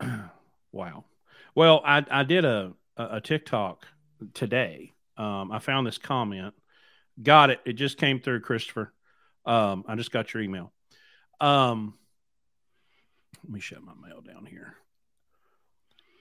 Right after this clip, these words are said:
There was a comment. Someone was responding to a guy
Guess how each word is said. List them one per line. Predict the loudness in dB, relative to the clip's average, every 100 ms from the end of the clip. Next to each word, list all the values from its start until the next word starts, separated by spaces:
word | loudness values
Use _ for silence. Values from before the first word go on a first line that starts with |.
| _ _
There | 0 2
was | 4 2
a | -2
comment. | -6 -4 -2 0 0 -4 -6 -10 -20 _ _ _ _ _
Someone | -10 -2 -2 2 2 2
was | 0 -2
responding | -6 -6 -6 -4 -2 -2 -4 -6
to | -6 -6
a | -4
guy | -6 -6 -6 -10 -12